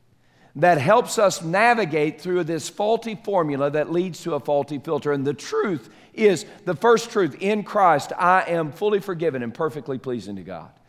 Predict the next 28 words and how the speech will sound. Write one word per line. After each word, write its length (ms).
The 100
second 400
truth, 260
in 280
Christ, 480
I 260
am 380
absolutely 760
accepted 540
by 220
God. 320
The 100
third 340
truth, 380
in 280
Christ, 600
or 300
Jesus 580
has 240
taken 500
my 120
punishment 640
for 140
me 140
so 180
that 280
in 240
Christ 460